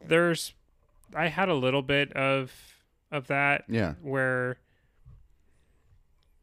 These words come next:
Speaker 1: like, anytime he gets really fussy, I think people's default is, like, "Oh, that everybody wants to try to fix it,
Speaker 2: Mm-hmm.
Speaker 1: right?
Speaker 2: Oh,
Speaker 1: Everybody
Speaker 2: yeah.
Speaker 1: wants to try to fix it."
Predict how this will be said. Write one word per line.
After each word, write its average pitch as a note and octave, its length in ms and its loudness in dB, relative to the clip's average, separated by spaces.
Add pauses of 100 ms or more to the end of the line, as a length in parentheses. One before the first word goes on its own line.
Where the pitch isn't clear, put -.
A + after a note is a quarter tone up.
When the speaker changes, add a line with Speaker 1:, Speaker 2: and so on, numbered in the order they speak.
(720)
Speaker 1:
like, D#3 100 0
anytime F3 380 2
he D#3+ 100 -2
gets D3+ 220 0
really C3+ 200 0
fussy, C3+ 560 -4 (600)
I C3 80 -2
think D3 200 -2
people's C3 560 -2
default B2+ 520 -2
is, B2 220 -4
like, B2+ 160 -4
"Oh, C3 160 4
that C3+ 120 2
everybody C3+ 320 4
wants B2+ 180 0
to B2 60 -6
try A2+ 180 -2
to - 60 -6
fix - 320 -4
it, A2+ 140 -6
Speaker 2:
Mm-hmm. B2 100 4
Speaker 1:
right? A#2 260 0
Speaker 2:
Oh, B2+ 60 4
Speaker 1:
Everybody C3 360 6
Speaker 2:
yeah. B2+ 60 4
Speaker 1:
wants A#2 120 0
to C3 80 -2
try A#2 140 -2
to G#2+ 60 -4
fix - 280 -12
it." E3 200 -10